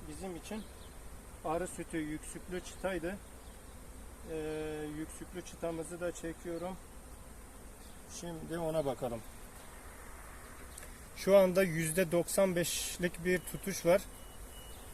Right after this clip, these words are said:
Yani otuz iki şeritten, e, otuz iki yüksükten üç dört tane tutmamış sadece.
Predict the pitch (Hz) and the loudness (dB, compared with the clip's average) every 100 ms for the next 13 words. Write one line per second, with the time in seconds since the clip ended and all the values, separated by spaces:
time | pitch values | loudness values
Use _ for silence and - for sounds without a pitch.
0 | - - - 160 165 165 165 165 143 156 | -12 -12 2 8 10 10 8 6 4 2
1 | 156 - 165 175 - 180 - 165 156 - | 2 0 -2 0 4 4 6 6 4 6
2 | 180 185 - - - - 185 165 165 156 | 6 6 4 -8 -12 6 12 12 12 8
3 | 175 170 - 175 175 - 151 147 - 147 | 4 0 6 8 8 6 4 4 2 8
4 | 175 180 - - - - - - 165 - | 10 10 6 -10 -12 -10 -2 2 4 10
5 | 180 - 160 160 170 - - 147 143 - | 10 12 12 12 12 8 4 4 6 8
6 | 151 135 143 135 180 | 12 12 12 10 8